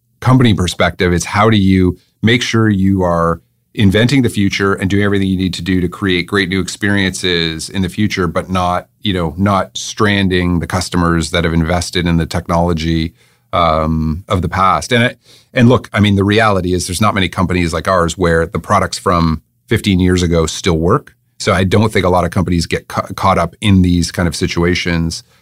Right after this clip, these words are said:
Um, but it's something that, um, you know, is important to us to make sure we're continuing to service those customers. And so, yeah, so there's some customers, it's not that many at this point, but there are some customers that'll run in, like, an S,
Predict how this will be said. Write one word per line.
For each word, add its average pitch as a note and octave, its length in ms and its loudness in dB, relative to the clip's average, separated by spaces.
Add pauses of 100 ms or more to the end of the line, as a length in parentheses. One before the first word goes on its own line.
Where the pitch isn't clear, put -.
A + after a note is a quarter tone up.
(180)
Um, E2+ 340 2
but G#2+ 160 2
it's F#2+ 140 0
something F#2+ 360 2
that, E2+ 300 0 (440)
um, E2 560 0
you A#2 180 2
know, F2 100 2
is F#2 100 0
important F2 320 0
to E2 60 0
us E2+ 360 0
to - 120 -4
make E2+ 140 -2
sure F2 160 0
we're E2 120 -2
continuing E2+ 520 0
to D#2+ 180 -2
service G2+ 340 0
those E2 140 -4
customers. E2+ 640 0
And F2+ 100 0
so, E2 440 0
yeah, B2 160 2
so B2 140 0
there's A#2 200 2
some C#3+ 160 2
customers, G2 640 0 (240)
it's C3 160 0
not C#3+ 160 2
that - 180 -2
many G2 220 -2
at F2 80 -6
this F2 120 -8
point, F#2 280 -2
but G2 60 0
there F#2+ 120 4
are F#2 60 2
some F2 160 -2
customers F2 420 -2
that'll E2+ 180 -2
run F2 280 0
in, E2+ 180 2
like, E2+ 160 -2
an E2+ 160 -4
S, F2+ 220 -4